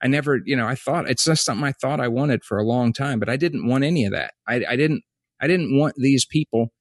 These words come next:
to, these type of people, these terrible people to look at me as a friend. And then, you know, people in high school talking about going to college, I'm looking around, seeing the type of people who are going to college. Why the hell would I want to be there?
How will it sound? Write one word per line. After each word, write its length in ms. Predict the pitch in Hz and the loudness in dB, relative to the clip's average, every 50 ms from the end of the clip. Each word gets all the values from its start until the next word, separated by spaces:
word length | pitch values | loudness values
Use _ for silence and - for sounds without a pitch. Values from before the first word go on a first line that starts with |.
| _ _ _ _ _ _ _ _ - | _ _ _ _ _ _ _ _ -2
to, 320 | - 143 135 131 123 123 - - | 0 2 4 4 4 4 2 0
these 260 | 123 151 147 - - | -2 0 0 0 -2
type 280 | - - - 165 175 - | -6 -6 -4 -4 -6 -6
of 80 | - - | -8 -6
people, 300 | - 175 165 - - 135 | -4 -4 -4 -2 -4 -2
these 240 | 117 135 123 - - | 0 0 0 0 -2
terrible 640 | - - - 165 190 202 175 139 135 120 110 107 - _ _ - | -4 -4 -2 -2 0 0 0 0 0 0 0 0 -4 _ _ -2
people 440 | - 165 202 - - - - - _ _ _ - | 0 0 0 0 -2 -6 -6 -6 _ _ _ -4
to 100 | - 147 | -2 0
look 240 | 143 151 180 - - | 2 2 0 0 -2
at 100 | - - | -2 0
me 240 | 123 147 175 151 113 | 2 2 2 2 0
as 100 | 110 101 | -2 -4
a 60 | 87 | -6
friend. 420 | - - - 147 180 175 - - - _ _ _ _ _ - - _ _ _ _ _ - - | -8 -6 -4 -4 -4 -4 -6 -8 -12 _ _ _ _ _ -20 -20 _ _ _ _ _ -14 -6
And 160 | - 147 147 | -2 0 0
then, 300 | 156 165 175 165 127 - | 2 2 2 2 0 0
you 80 | - 160 | -2 -2
know, 200 | 135 110 - 120 - - | -2 -2 -4 -8 -10 -4
people 380 | - 165 160 - - 139 123 120 _ _ _ _ _ _ _ _ _ _ | -2 -2 -2 0 0 0 0 0 _ _ _ _ _ _ _ _ _ _
in 300 | - 131 123 110 110 117 - _ - | -2 -2 0 0 0 -2 -4 _ -8
high 140 | - 147 139 | -4 -2 -2
school 300 | - - - - 120 104 | -2 -2 -2 0 -2 -2
talking 360 | - - - 120 - - 139 | -2 -4 -6 -6 -4 -2 -2
about 300 | 120 - 113 98 95 76 _ _ _ - - | -2 -2 -2 -4 -6 -8 _ _ _ -10 -4
going 280 | 131 135 135 147 135 | 0 2 2 4 2
to 60 | 113 107 | 2 0
college, 420 | - - 143 151 165 147 123 - - | -2 -4 -4 -2 0 -2 -2 -2 -2
I'm 200 | 123 127 139 151 | -2 0 0 2
looking 340 | 160 196 196 - 180 156 139 | 2 0 0 0 0 2 2
around, 440 | 120 113 123 135 156 143 120 113 - | 2 0 0 0 2 2 2 2 2
seeing 380 | - - 165 175 170 170 160 | 4 4 4 4 6 6 4
the 80 | 135 123 | 4 2
type 300 | - - - 151 160 - | -2 -4 -6 -6 -4 -4
of 160 | 104 - - | -6 -8 -4
people 340 | - 190 185 - - 120 110 | -2 -2 -2 0 0 0 2
who 120 | 110 135 | 2 2
are 100 | 123 110 | 2 2
going 300 | 107 127 139 147 139 117 | 2 2 0 2 2 2
to 60 | - | 0
college. 440 | - - - 165 165 165 135 113 - | -2 -4 -8 -6 -4 -2 -2 -2 -2
Why 360 | 113 110 123 156 196 196 175 | 0 0 0 0 0 -2 -2
the 180 | 139 - 107 110 | -2 -2 -4 -4
hell 960 | 113 110 - - - - - - - - - - 220 277 277 262 208 170 139 | -4 -8 -10 -16 -16 -14 -12 -10 -6 -6 -4 -2 0 0 2 2 2 2 2
would 160 | 117 113 113 | 2 0 0
I 140 | 113 110 110 | 0 0 0
want 180 | 107 107 107 104 | 0 0 -2 -2
to 60 | 98 | -2
be 160 | - 104 98 | 0 0 0
there? 280 | 82 80 80 85 - | 0 0 -2 -2 -4